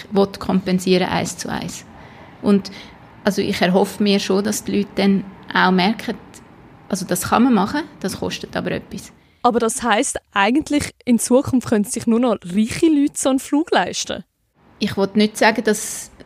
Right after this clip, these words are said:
Speaker 1: nur die Reichen dann dürfen fliegen oder wer darf fliegen und wer darf nicht fliegen. Ich glaube, als Gesellschaft muss man ein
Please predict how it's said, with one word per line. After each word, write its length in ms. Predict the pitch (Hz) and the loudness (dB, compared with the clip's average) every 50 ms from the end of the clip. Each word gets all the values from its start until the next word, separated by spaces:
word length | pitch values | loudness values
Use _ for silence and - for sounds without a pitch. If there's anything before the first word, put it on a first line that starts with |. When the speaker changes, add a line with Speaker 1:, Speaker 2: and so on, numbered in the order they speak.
| - - | -18 -12
Speaker 1:
nur 300 | - - 202 202 196 190 | -2 0 2 2 2 2
die 140 | 214 208 | 2 2
Reichen 320 | 190 208 214 233 - 262 254 | 2 2 0 0 -2 -4 -2
dann 120 | 226 226 | -2 0
dürfen 280 | 214 214 214 - 196 - | 0 -2 -2 -4 -10 -8
fliegen 480 | - - 214 220 220 214 233 220 - | -4 -2 2 2 2 2 2 0 0
oder 400 | - 190 185 - 196 190 190 180 175 - - - - - - - - - - - - - - - - - - - - - - - _ - - - - - - | 2 -2 0 0 0 0 0 -2 -4 -8 -14 -20 -20 -20 -20 -20 -20 -20 -20 -20 -20 -20 -20 -20 -20 -20 -20 -20 -20 -20 -20 -20 _ -20 -20 -20 -20 -18 -10
wer 300 | - 185 185 185 185 196 | -4 2 4 4 4 4
darf 160 | 190 196 190 | 2 0 -2
fliegen 260 | - - 196 196 190 196 | 0 0 -2 0 0 2
und 140 | 185 180 | 0 2
wer 100 | 180 170 | 0 0
darf 160 | 160 170 - - | -2 -2 0 2
nicht 220 | 208 247 254 - | 2 2 2 -2
fliegen. 260 | - 196 196 202 - | 0 2 2 2 2
Ich 160 | - - - | 0 -4 -4
glaube, 200 | - 180 180 - | 0 -2 0 0
als 180 | 190 180 - - | 0 -4 -4 -6
Gesellschaft 640 | - - 220 196 208 233 233 220 208 208 - - 202 | -4 0 2 4 4 4 2 0 -2 -4 -4 -4 -2
muss 100 | 196 190 | 0 0
man 140 | 180 170 - | 0 -2 -4
ein 80 | 180 | -6